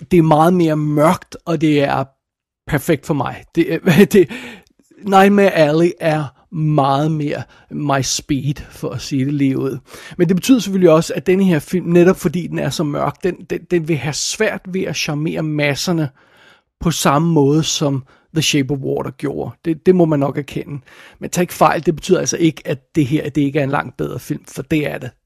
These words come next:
Det er en meget bedre film. Det er et, et mesterværk.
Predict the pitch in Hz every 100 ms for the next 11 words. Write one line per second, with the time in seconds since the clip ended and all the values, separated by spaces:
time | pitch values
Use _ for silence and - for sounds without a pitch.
0 | - 151 151 147 - 143 135 - _ -
1 | 139 135 151 151 139 139 123 127 - -
2 | 165 156 156 160 147 - - _ 175 151
3 | 139 - 147 143 127 -